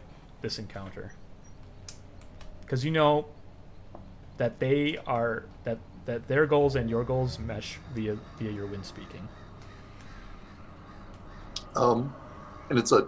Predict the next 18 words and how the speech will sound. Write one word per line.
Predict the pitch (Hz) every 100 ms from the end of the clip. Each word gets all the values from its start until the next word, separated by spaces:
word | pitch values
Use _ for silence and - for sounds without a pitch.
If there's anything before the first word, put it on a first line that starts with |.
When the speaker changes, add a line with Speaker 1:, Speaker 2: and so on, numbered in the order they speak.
| -
Speaker 2:
fairly | 107 110 101
large | 85 90 98
caravan? | - 87 90 117 117 - - - - - - - - - - - - - - - - - -
Speaker 1:
Um, | 131 123 123 127 131 131 - - - - - - - - - - - - - -
just | 175 226
a |
handful, | 135 147 160 101 92
really. | 104 87 90 - - - -
But | 123
they | 117
are | 120
all | 117
Speaker 2:
Okay. | 113 95
Speaker 1:
followers | 101 101 98
of | -
Silas. | - - - - - - - - - - - - - 180
Speaker 2:
Oh. | 139 - - - - - - - - - - - - - - -
Um, | 131 117 110 98